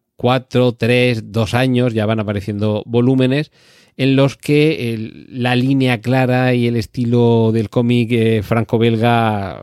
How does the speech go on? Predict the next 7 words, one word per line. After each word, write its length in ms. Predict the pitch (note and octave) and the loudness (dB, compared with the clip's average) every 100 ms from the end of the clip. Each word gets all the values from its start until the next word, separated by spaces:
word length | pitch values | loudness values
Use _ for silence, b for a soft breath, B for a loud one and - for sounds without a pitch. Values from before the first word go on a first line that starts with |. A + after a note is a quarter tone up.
| A#1+ C2 | -16 -16
están 640 | E2+ - F#2+ G2+ G2+ G2+ - _ - | -16 -8 -6 -4 -8 -12 -20 _ -2
permanentemente 840 | A#2+ G#2+ G#2 G2+ G#2 G2 G2 G#2+ | 0 0 0 -2 -2 -4 -2 -2
ahí. 340 | F2+ G2+ G#2 B B B B B B | 0 0 0 B B B B B B
Eh, 440 | - A2+ A2 G#2+ - | -4 0 0 -2 -6
eh, 440 | - B2+ A#2 A#2 A#2+ | -4 0 2 0 0
Jan 220 | C3 C3 | 0 0
Van 160 | B2+ | 0